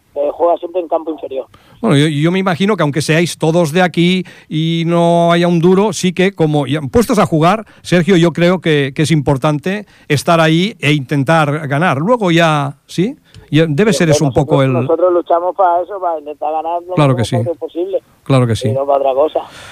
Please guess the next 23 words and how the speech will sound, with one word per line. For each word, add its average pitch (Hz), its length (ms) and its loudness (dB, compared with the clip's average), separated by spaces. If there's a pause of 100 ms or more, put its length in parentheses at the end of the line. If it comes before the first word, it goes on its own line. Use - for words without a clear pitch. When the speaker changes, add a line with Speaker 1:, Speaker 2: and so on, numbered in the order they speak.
Speaker 1:
Y - 60 -4
Speaker 2:
Pues 175 160 2
Speaker 1:
si - 80 6
quedamos 151 320 4
contra 151 300 2
más 156 200 -2
rivas 165 220 0
quedemos 175 260 -2
mejor, 175 280 -2
porque 165 140 -2
también 156 200 -6
somos 170 200 -8
un 170 100 -14
equipo 175 180 0
recién 175 260 -2
ascendido, 175 460 -2 (580)
que - 80 -10
tampoco 139 300 -2
nos 151 80 -4
esperábamos 143 440 -2
esto 156 180 -10
tan 139 160 -4
pronto. 151 400 -6